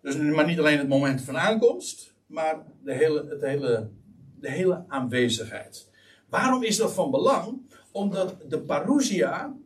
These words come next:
maar niet één moment is, maar een periode. Namelijk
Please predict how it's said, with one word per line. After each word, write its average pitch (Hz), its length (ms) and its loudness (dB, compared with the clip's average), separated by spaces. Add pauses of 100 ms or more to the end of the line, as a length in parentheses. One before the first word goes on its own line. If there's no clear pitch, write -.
(160)
maar 196 220 0
niet 240 300 4 (180)
één 269 460 4
moment 226 480 0
is, 202 340 2
maar 202 300 -2
een 180 360 -8
periode. 170 880 4 (1080)
Namelijk 175 500 -2